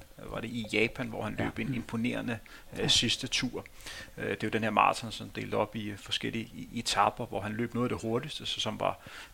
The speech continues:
Speaker 1: var løbet ved det her Ekiden, hvor mange af de bedste løbere i verden på det her tidspunkt, øh, deltog. Thomas, hvor meget betyder det for, for Carsten, at han stadigvæk har, øh, to rekorder på to distancer, som,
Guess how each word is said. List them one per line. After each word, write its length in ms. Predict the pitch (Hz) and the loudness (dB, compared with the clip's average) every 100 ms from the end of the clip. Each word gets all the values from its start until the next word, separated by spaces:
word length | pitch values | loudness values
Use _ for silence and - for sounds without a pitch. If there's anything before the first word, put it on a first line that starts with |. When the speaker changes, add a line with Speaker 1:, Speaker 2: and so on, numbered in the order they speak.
| 175 - | -10 -2
Speaker 1:
var 100 | 104 | 2
løbet 340 | 117 135 165 123 - | 6 6 6 0 -2
ved 100 | 104 | -2
det 80 | |
her 60 | 101 | -2
Ekiden, 360 | 98 101 - - | -2 -4 -6 -2
hvor 280 | 107 92 95 | 0 0 4
mange 220 | 98 107 | 4 4
af 60 | |
de 80 | 117 | 0
bedste 340 | - 110 - 127 | 0 0 0 -2
løbere 320 | 107 107 113 | -4 -2 0
i 60 | |
verden 280 | 98 101 127 | 6 6 6
på 100 | 127 | -4
det 60 | 107 | -8
her 60 | |
tidspunkt, 420 | 104 110 - 120 - 78 | -6 -8 -6 -8 -8 -8
øh, 600 | 101 50 50 - - - - | -6 -6 -8 -10 -10 -10 -4
deltog. 380 | 113 113 - - - - - - - - - - | -4 0 -2 -2 -8 -14 -14 -14 -16 -16 -16 -4
Thomas, 220 | 113 127 | 2 2
hvor 120 | 107 | 6
meget 260 | - 170 196 - | 8 8 6 -4
betyder 360 | - - 160 214 | -2 4 4 4
det 120 | 170 | 0
for, 220 | - 117 | -2 0
for 140 | 107 - | 0 -2
Carsten, 440 | - - 151 - | 6 8 8 0
at 20 | |
han 60 | 139 | -6
stadigvæk 340 | - 123 165 | 0 2 2
har, 240 | 120 127 123 - | 4 4 4 -4
øh, 60 | 107 | -4
to 180 | - 151 | 0 4
rekorder 440 | 139 - 117 123 147 | 8 8 8 4 0
på 260 | - 110 - | -2 -2 0
to 180 | 147 147 | -2 0
distancer, 480 | 143 101 107 127 135 | 4 8 8 6 0
som, 280 | - 107 | 4 2